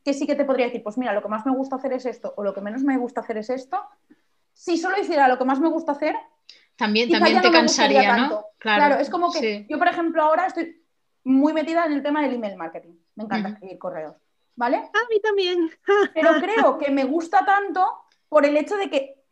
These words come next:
Speaker 1: lo valoro más en el sentido de que luego sé que hay otras cosas que también hago durante el día
Speaker 2: A mí, a
Speaker 1: que
Speaker 2: mí
Speaker 1: no
Speaker 2: me
Speaker 1: me gustan
Speaker 2: pasa,
Speaker 1: tanto.
Speaker 2: a mí me pasa con la edición de vídeo. A mí me encanta editar vídeos, editar podcasts y tal, pero no me estaría ocho horas al día haciéndolo.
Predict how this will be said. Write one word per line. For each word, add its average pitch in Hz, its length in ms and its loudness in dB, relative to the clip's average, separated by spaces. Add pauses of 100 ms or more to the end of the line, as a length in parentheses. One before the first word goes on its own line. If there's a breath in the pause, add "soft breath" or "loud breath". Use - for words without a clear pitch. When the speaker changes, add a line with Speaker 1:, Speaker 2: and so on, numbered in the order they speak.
(100)
Speaker 1:
lo 269 280 4
valoro 302 500 4
más 370 300 -2 (560)
en 277 140 2
el 277 120 0
sentido 285 280 0
de 370 80 -6
que 330 80 -2
luego 294 260 4
sé 359 160 -10
que 320 60 -4
hay 285 140 0
otras 311 240 -4
cosas 349 300 -6
que 262 120 -4
también 233 320 -2
hago 311 220 2
durante 302 320 -2
el 294 120 -2
día 320 160 -2
Speaker 2:
A 226 40 0
mí, 226 240 0
a 220 100 -2
Speaker 1:
que 226 40 0
Speaker 2:
mí 247 60 2
Speaker 1:
no 311 60 6
Speaker 2:
me 240 60 6
Speaker 1:
me 262 120 4
gustan 240 240 0
Speaker 2:
pasa, 208 100 2
Speaker 1:
tanto. 277 320 0
Speaker 2:
a 208 60 0
mí 214 120 2
me 240 60 2
pasa 254 200 0
con 247 100 4
la 233 60 4
edición 208 300 0
de 196 80 -2
vídeo. 220 200 2
A 208 40 -2
mí 220 80 -2
me 240 100 0
encanta 226 420 0
editar 202 320 -2
vídeos, 220 480 -2
editar 202 340 -4
podcasts 220 360 -8
y 226 60 -4
tal, 220 300 -2
pero 208 180 -2
no 208 120 -2
me 233 100 -4
estaría 202 340 -4
ocho 196 200 -8
horas 190 220 -6
al 180 100 -8
día 180 120 -8
haciéndolo. 190 460 -12